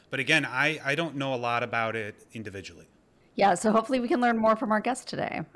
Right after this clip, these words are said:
Speaker 2: Um, our guest today, he is, is a lover of Amaro. I met him many years ago, and it's a memory that sticks out in my brain. Um, we got to taste through a bunch of beers that he was making, but the flavor that really stuck out to me most was his passion project,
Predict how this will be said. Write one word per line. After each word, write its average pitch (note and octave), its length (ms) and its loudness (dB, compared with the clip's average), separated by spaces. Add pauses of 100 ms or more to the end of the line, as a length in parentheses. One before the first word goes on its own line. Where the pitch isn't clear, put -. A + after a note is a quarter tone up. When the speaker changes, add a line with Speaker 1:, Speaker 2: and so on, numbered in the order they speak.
Speaker 2:
Um, E3+ 540 2
our G3+ 100 4
guest G#3+ 220 2
today, A3 260 2
he G#3+ 220 -2
is, G#3 180 0
is F#3+ 340 0
a F3 200 2
lover D#3+ 420 0
of F#3 160 0
Amaro. F3+ 480 4
I F#3+ 80 4
met A3 200 2
him G3 240 2 (520)
many A#3+ 280 2
years F#3 320 0
ago, F3+ 600 4
and F#3 340 4
it's - 180 -2
a A#3 40 -2
memory G#3 320 2
that F3+ 200 4
sticks - 300 -4
out F#3 220 4
in F#3 180 -2
my F3 100 2
brain. F3 540 0 (380)
Um, F3+ 440 4
we G3+ 280 0
got G3+ 220 2
to A3 100 -6
taste G#3+ 340 -2
through G3+ 220 0
a - 100 2
bunch F#3 240 0
of D#3+ 140 -8
beers F#3+ 360 2
that A3 120 -2
he G3 120 0
was F#3+ 220 2
making, F#3 680 2 (160)
but F3+ 220 2
the F3+ 60 -2
flavor G#3+ 560 2
that F3 420 4
really G3 400 2
stuck - 300 0
out E3 180 4
to - 140 -6
me E3 100 0
most E3 480 0
was E3 340 2
his F#3 200 -4
passion G#3 320 2
project, - 580 -2